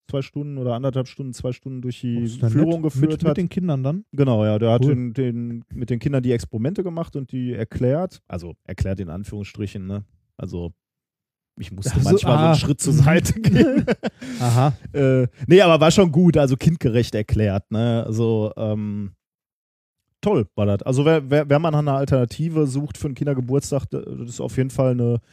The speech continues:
Speaker 1: eine Option. Also packen wir auch in die Shownotes. Übrigens, das habe ich gerade vergessen, äh, unseren Auftritt bei den Rocket Beans haben wir auch in die Shownotes gepackt. Also wer das sich nochmal angucken will,
Speaker 2: Genau,
Speaker 1: ähm,
Speaker 2: gibt's auf YouTube.
Speaker 1: gerne.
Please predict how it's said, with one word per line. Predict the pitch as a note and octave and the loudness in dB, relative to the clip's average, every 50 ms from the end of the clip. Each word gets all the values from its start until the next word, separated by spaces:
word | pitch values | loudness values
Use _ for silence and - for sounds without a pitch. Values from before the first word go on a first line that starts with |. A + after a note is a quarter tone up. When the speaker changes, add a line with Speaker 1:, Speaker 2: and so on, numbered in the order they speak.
| _ _ - | _ _ -10
Speaker 1:
eine | - B2 | -8 -6
Option. | G#2 C3+ - - - - - A#2 A2+ G#2+ G#2 F#2 F#2 | -6 -6 -10 -10 -12 -6 -2 -2 0 0 0 -2 -4
Also | F#2+ - B2 B2 A#2+ A#2+ A#2+ | -4 0 2 2 2 2 2
packen | - E3+ G3 G3 | 2 2 2 4
wir | F3+ E3+ | 2 2
auch | E3+ E3 F3+ | 2 2 2
in | E3 | 0
die | C3+ | 0
Shownotes. | - - E3+ G#3 G#3+ G#3+ G3+ - - - - - - | 0 -2 0 0 0 0 -2 -2 -6 -18 -20 -8 -2
Übrigens, | E3+ D#3+ E3+ D3 | 2 2 4 4
das | D3 E3 | 4 6
habe | E3 E3+ D#3+ | 6 4 4
ich | D3 | 2
gerade | D#3+ E3 D#3 C#3+ | 0 0 0 0
vergessen, | - C#3+ B2+ C#3 E3 - - G3 F3 - _ - - - _ - | -2 0 2 2 2 2 0 -4 -6 -8 _ -20 -20 -20 _ 0
äh, | D3 C#3 C3+ C#3 | 2 4 4 4
unseren | - - D3 C#3 D3+ D3 | 4 2 2 2 2 2
Auftritt | - E3 G3 - - - - - - _ | 2 2 0 0 -2 -2 -4 -4 -2 _
bei | - D3 D3 C#3+ | 0 2 2 2
den | C#3+ C3+ C3 C3 | 2 2 0 2
Rocket | C#3+ E3 D#3+ - C#3+ A#2 - - | 2 2 2 2 0 -2 -2 -2
Beans | A2 G#2 G#2 G#2 G#2 - | -4 -2 -2 -2 -2 0
haben | C3 B2+ B2 | 0 0 0
wir | B2 | 0
auch | A#2 B2+ A#2 | 0 0 0
in | A2 | 0
die | G2+ F#2 | -2 -2
Shownotes | - - G#2 G2+ F#2+ F#2+ F#2+ - | -4 -4 -4 -4 -4 -6 -6 -8
gepackt. | - F#2+ - - G2 F#2 - - | -10 -10 -8 -6 -8 -8 -6 -8
Also | G#2 G2+ G#2 G2 | -8 -8 -4 -2
wer | G#2 G#2 | -2 0
das | G2 G#2+ G#2+ - | 0 0 -2 -2
sich | - A2 - - | -4 -6 -4 -4
nochmal | A2 F#2+ G#2+ G2+ - - | -4 -4 -4 -6 -6 -8
angucken | A#2 A2 - A2+ - - G#2 G2 F#2 | -8 -6 -6 -8 -6 -6 -8 -8 -6
will, | G#2 G2+ G2+ G#2 G2+ - _ _ - | -4 -2 -2 -2 -4 -6 _ _ -6
Speaker 2:
Genau, | - A#2 A#2+ A2+ A2 G2+ - | -4 -2 -2 -2 -2 -4 -4
Speaker 1:
ähm, | - G#2+ | -2 0
Speaker 2:
gibt's | G#2+ G#2+ G2+ G2+ | 0 0 0 -2
auf | G2 - | -6 -6
YouTube. | - A2+ G#2 G2+ - - A2 G#2 - - _ _ _ _ | -6 -6 -8 -8 -8 -10 -10 -10 -12 -16 _ _ _ _
Speaker 1:
gerne. | - A2+ A2+ A#2+ A#2+ A2+ A2 G#2+ G#2+ | 0 2 2 2 2 2 0 0 -2